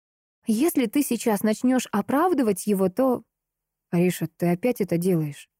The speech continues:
"Что делаю?" "Сбегаешь". "Ты издеваешься?" Выпаливаю возмущенно.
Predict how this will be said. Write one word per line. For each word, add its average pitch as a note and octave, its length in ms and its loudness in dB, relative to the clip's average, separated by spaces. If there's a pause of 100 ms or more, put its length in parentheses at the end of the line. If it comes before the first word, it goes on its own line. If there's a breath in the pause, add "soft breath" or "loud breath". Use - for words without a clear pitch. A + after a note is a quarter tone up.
(260)
"Что - 320 0
делаю?" B3 560 0 (560)
"Сбегаешь". F3 800 0 (420)
"Ты C4 180 2
издеваешься?" C4 840 0 (420)
Выпаливаю E3 640 2
возмущенно. F3 640 0